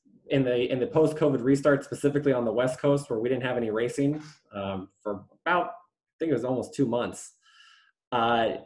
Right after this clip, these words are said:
as the meets go on, you just end up getting more and more information because you have horses consistently running back, um, through their, their form cycle projections. Uh, and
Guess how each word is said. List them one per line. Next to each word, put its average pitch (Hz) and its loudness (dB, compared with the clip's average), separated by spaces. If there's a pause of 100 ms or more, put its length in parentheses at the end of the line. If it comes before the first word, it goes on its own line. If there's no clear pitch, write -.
(240)
as 160 4
the 160 6
meets 277 4
go 180 4
on, 165 6
you 143 6
just 180 2
end 160 2
up 143 0
getting 143 6
more 135 4
and 131 4
more 123 0
information 123 -4
because 113 -2 (240)
you 113 -4
have 123 -2 (100)
horses 131 -2
consistently 127 -4
running 117 -4
back, 117 -4 (260)
um, 101 -8
through 131 0
their, 110 0 (100)
their 113 -2
form 123 -4
cycle 117 -4
projections. 120 -4 (640)
Uh, 113 0 (560)
and 120 -4